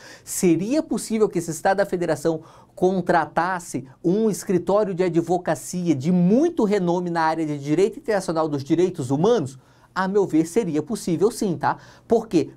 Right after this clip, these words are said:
Porque a Procuradoria Geral de Estado normalmente não tem essa expertise pra tratar com cortes internacionais de direitos humanos. Então você poderia contratar aí escritórios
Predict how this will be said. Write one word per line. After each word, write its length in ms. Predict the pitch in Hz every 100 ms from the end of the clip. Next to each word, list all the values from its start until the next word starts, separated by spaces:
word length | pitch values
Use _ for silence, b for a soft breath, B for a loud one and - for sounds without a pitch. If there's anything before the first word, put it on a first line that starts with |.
| -
Porque 320 | 170 160 165
a 40 | 143
Procuradoria 880 | 185 175 175 151 139 160 254 285
Geral 640 | 147 131 202 226 156 175 175
de 140 | 127
Estado 500 | 123 - 147 151 143
normalmente 840 | 185 220 240 226 214 180 180 180 -
não 380 | 202 226 262 262
tem 280 | 208 196
essa 200 | 180 170
expertise 840 | 175 170 - 180 175 - 170 151 156
pra 200 | 165 165
tratar 400 | 170 160 147 135
com 240 | 175 170
cortes 520 | - 147 147 - 175 - B B -
internacionais 960 | 202 247 240 170 160 160 160 131 123
de 120 | 147
direitos 360 | 147 151 143 139
humanos. 380 | 247 180 123 - b b
Então 100 | 247
você 180 | 233 220
poderia 320 | 202 170 160
contratar 600 | 165 165 175 165 156 151
aí 100 | 151
escritórios 680 | 156 - 202 190 175 180